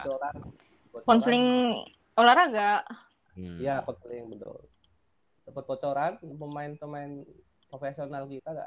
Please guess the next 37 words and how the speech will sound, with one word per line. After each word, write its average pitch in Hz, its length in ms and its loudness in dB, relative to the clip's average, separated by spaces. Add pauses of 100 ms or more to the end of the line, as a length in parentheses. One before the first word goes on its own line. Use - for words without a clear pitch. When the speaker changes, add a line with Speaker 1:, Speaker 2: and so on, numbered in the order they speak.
Speaker 1:
Arema 107 560 -10
atau 110 320 -14 (580)
pemain 107 240 -16
timnas 110 380 -18
lah, 104 100 -14 (140)
gua 110 100 -14
nggak 101 140 -12
mau 98 100 -14
sebutin 101 380 -16 (180)
siapa 107 380 -14
gitu 101 160 -18
kan. 113 180 -16
Speaker 2:
Mhm. 247 400 -2
Speaker 1:
Itu - 240 -20
ada 175 220 -4 (100)
yang 170 240 -4
kalau 165 220 -2
besoknya 131 400 -10
mau 131 100 -12
tanding 135 400 -8
tuh 190 160 -12 (400)
malamnya 147 480 -10
itu 202 160 -12
mabok 139 320 -10
dulu 123 400 -10 (400)
gitu - 220 -20
loh, - 180 -20
kan 180 160 -14
gendeng. 120 480 -14 (320)
Speaker 2:
Kenapa 320 260 8
Speaker 3:
Pemain 226 140 4
Speaker 2:
tuh? 196 80 4
Speaker 3:
siapa? 160 260 -10 (460)
Siapa, 131 240 -4
Bro? 90 320 -4
Pemain 113 240 -4
mana? 117 240 -6